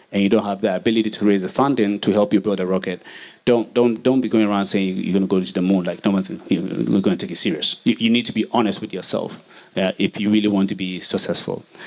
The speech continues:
Um, uh, the other thing that I personally believe in is prayer. So, uh, I, I don't know about you. Uh, everyone might have something different, but I believe in prayer. Prayer works for me. So, you know, I,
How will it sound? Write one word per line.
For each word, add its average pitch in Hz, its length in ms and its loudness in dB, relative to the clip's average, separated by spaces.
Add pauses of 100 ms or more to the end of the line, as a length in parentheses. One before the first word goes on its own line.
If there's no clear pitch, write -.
(220)
Um, 101 480 -2 (120)
uh, 101 160 2
the 104 220 -2
other 135 200 2
thing 127 400 0
that 117 260 -2 (320)
I 117 280 2
personally 104 420 -4
believe 98 260 -2
in 95 60 -2
is - 220 -4
prayer. - 440 -4 (540)
So, 101 240 4
uh, 95 100 -2
I, 95 440 -2
I 92 60 0
don't 113 100 4
know 113 80 4
about 95 320 -2
you. 233 320 4 (180)
Uh, 95 300 2
everyone 123 300 2
might 113 80 -2
have 117 100 -2
something 120 240 0
different, 143 240 4
but 113 100 2
I 120 80 4
believe 113 220 0
in 110 80 2
prayer. 98 400 0 (200)
Prayer 117 280 4
works 113 220 2
for 117 120 4
me. 151 420 4 (280)
So, 104 380 4
you 110 100 0
know, 107 120 2
I, 117 220 -4